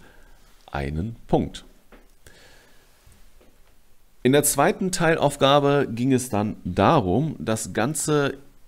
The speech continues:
diese Wertetabelle in der konjunktiven Normalform, also in der K N F, darzustellen. Und wie Sie wissen, benutzt man für die konjunktive Normalform die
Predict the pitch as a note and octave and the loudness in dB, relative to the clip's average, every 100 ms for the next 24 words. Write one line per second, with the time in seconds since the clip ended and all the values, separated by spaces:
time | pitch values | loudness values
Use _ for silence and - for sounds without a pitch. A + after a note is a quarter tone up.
0 | - G2 F#2 F2 F#2+ D3+ D3+ C#3+ C3+ C3 | -14 -10 -2 2 4 2 0 -2 0 0
1 | C#3+ C#3 C3 - A#2 C3 A#2+ - F#2+ E2+ | 0 0 -2 -2 0 0 -2 -4 -4 -4
2 | - C3 D3 C3 B2 B2+ A#2+ G#2+ F#2 E2+ | -2 0 2 0 0 -2 -2 0 0 0
3 | F2 A#2 - F#2+ F#2 - F2+ F#2 D#2 E2+ | 0 0 0 0 0 -4 -4 -4 -4 -4
4 | D#2 - - F2+ F#2 D#2 D#2 - D#2 - | -4 -6 -4 -4 -2 -4 -4 -4 -6 -8
5 | - - - - - A2 - F2+ G#2 - | -20 -20 -20 -20 -20 -6 0 2 2 -2
6 | G#2 - D#2 B1+ B1 - - - - - | -2 -2 -4 -4 -10 -18 -20 -20 -20 -20
7 | - - - - A2 G#2 C#3 A2 D#3 - | -20 -20 -20 -8 0 2 4 4 4 4
8 | D#3 D#3 C#3 A#2 C3+ - - A#2+ A#2+ - | 2 2 4 4 4 0 0 2 2 0
9 | G#2 G2 - B2 C3+ A#2+ - A2 G2+ F#2+ | 0 0 0 2 2 0 0 0 2 2
10 | E2 - F#2 F#2 B2 B2+ A#2 A#2 A#2 D2 | 0 -2 0 2 2 0 0 0 0 -4
11 | F#2+ A2 C3+ C#3 - | -4 -2 0 -2 -6